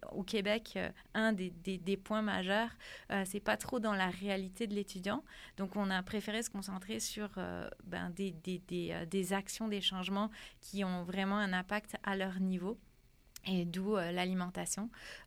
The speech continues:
Euh, mais on veut aussi, euh, axer, euh, euh, des prochains défis sur d'autres enjeux comme, euh, la surconsommation, euh,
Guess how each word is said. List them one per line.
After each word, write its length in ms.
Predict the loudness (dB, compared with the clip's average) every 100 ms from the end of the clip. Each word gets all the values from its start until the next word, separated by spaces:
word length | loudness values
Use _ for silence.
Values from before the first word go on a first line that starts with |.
| 0
Euh, 160 | 2
mais 200 | 4 6
on 100 | 6
veut 240 | 6 4 4
aussi, 480 | 4 2 -2 2 4
euh, 300 | 4 2 -2
axer, 640 | 0 0 2 2 4 4 4
euh, 300 | 2 2 0 -4 -14 -18 -4
euh, 320 | -2 0 0 -2 -4
des 100 | -2
prochains 400 | 0 2 2 2
défis 460 | 2 0 -2 -4 -2
sur 280 | -2 -4 -4 -4
d'autres 560 | -2 -2 0 0 2
enjeux 300 | 2 2 2
comme, 320 | 0 2 2 2
euh, 140 | 0
la 140 | 0 0
surconsommation, 1300 | -2 -2 0 2 2 4 4 2 0 2 4 4
euh, 100 | 4